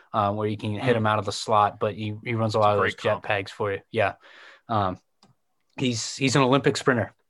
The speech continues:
Speaker 1: Um, so you wanna talk Tyreek Hill, he's got a lot of precision out in his routes too. He's a great route runner and, uh,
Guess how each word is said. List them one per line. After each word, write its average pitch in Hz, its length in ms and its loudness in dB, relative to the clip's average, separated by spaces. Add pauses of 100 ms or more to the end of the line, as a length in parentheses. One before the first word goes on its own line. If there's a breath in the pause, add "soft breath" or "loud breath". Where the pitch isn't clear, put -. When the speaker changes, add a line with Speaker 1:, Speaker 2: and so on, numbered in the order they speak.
Speaker 1:
Um, 101 360 0 (140)
so - 140 -2
you 110 120 2
wanna 117 140 2
talk 113 220 2
Tyreek 107 280 2
Hill, 120 180 4
he's 110 100 0
got 127 140 6
a - 20 6
lot 117 140 6
of 113 60 -4
precision 107 380 -2
out 104 140 2
in 104 40 -8
his 101 140 -6
routes 98 280 -2
too. 107 120 -10
He's 92 180 -10
a 98 40 -12
great 104 160 -2
route 98 220 -2
runner 101 340 -8
and, 95 240 -10
uh, 90 200 -8